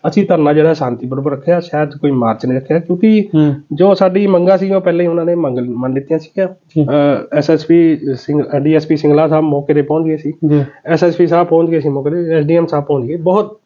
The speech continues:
Speaker 1: ਅਹ, ਤੱਤ ਪ੍ਰਤੀ ਉਹਨਾਂ ਨੇ ਬੜੀ ਵਧੀਆ ਕਾਰਵਾਈ ਕਰੀ ਹੈ, ਜਿਹਦੇ ਲਈ ਅਸੀਂ ਪ੍ਰਸ਼ਾਸਨ ਦੀ ਵੀ ਸ਼ਲਾਘਾ ਕਰੀਏ। ਸਾਰੇ ਹਿੰਦੂ ਸੰਗਠਨ ਨੇ ਕੱਲ੍ਹ ਮਿਲ ਕੇ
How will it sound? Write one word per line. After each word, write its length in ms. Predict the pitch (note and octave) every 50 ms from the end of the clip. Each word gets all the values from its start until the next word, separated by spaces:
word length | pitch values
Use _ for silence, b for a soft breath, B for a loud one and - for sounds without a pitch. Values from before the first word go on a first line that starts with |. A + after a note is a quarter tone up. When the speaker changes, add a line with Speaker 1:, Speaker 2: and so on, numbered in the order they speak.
| -
Speaker 1:
ਅਹ, 140 | E3+ E3 D#3+
ਤੱਤ 260 | D3+ D3 F#3+ F#3 F#3
ਪ੍ਰਤੀ 280 | F#3+ G3 F#3 E3+ - F3+
ਉਹਨਾਂ 140 | F3 F3 F3
ਨੇ 60 | E3+
ਬੜੀ 280 | D#3 D3 F3 F3+ F3+ E3+
ਵਧੀਆ 280 | D#3+ D#3+ E3 F3+ F3+
ਕਾਰਵਾਈ 380 | E3+ F3 D3+ C#3 C3 C3 C#3 C3+
ਕਰੀ 260 | - A#2 A#2 B2 D3
ਹੈ, 120 | F3 F3 b b b b b b b -
ਜਿਹਦੇ 140 | E3+ F#3
ਲਈ 120 | G3 G#3 G3
ਅਸੀਂ 160 | F3+ - F#3+
ਪ੍ਰਸ਼ਾਸਨ 460 | E3 F3+ D#3 - D#3+ D#3 D3+ E3 D#3+
ਦੀ 60 | D#3
ਵੀ 60 | D#3+ D#3+
ਸ਼ਲਾਘਾ 360 | - D3+ C#3 C3+ D3+ E3+ E3+
ਕਰੀਏ। 200 | D3+ D3 E3 F3
ਸਾਰੇ 240 | E3+ E3+ E3 F#3+ F#3+
ਹਿੰਦੂ 280 | E3 F3 E3+ E3+ F3+
ਸੰਗਠਨ 300 | E3+ F#3 E3+ E3 C#3+ D#3+
ਨੇ 120 | D#3+ D#3+ C#3+
ਕੱਲ੍ਹ 160 | D#3+ D#3+ D3+
ਮਿਲ 140 | D3+ C#3 C3+
ਕੇ 240 | - E3 F#3+ G#3